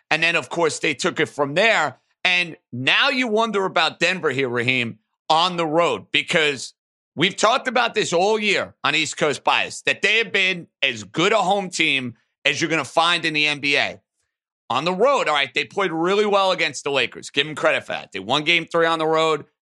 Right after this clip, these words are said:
They ended up winning game four. They took care of business. Phoenix series, lost a couple of games on the road. Minnesota, lost a game on the road. The record in the regular season, not great on the road. Like, let me put it this way.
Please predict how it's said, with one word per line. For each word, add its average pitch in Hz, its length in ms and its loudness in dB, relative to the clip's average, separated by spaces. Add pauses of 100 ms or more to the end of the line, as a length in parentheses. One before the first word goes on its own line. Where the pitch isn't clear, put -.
They - 60 -20
ended 113 260 -2
up 160 120 0
winning 160 220 -2
game 156 220 0
four. 147 200 0
They 139 100 0
took 139 200 -8
care 147 160 0
of 120 100 -2
business. 117 440 -4 (420)
Phoenix 240 380 0
series, 117 460 -2 (180)
lost 95 340 -4
a - 40 -14
couple 170 260 0
of 185 60 -2
games 208 280 0
on 147 160 2
the 123 60 -2
road. 104 240 -4 (100)
Minnesota, 170 720 0 (260)
lost 127 480 -2
a 180 40 -2
game 208 260 0
on 170 100 0
the 139 100 -2
road. 101 280 -6
The 123 100 -2
record 185 420 0
in 196 120 2
the 196 80 -4
regular 202 400 0
season, 190 520 -2 (220)
not 147 400 2
great 185 320 0
on 165 220 0
the 131 80 -4
road. 117 420 0 (300)
Like, 175 220 2 (320)
let 220 120 2
me 247 60 0
put 220 180 0
it 190 40 2
this 170 340 0
way. 98 200 -2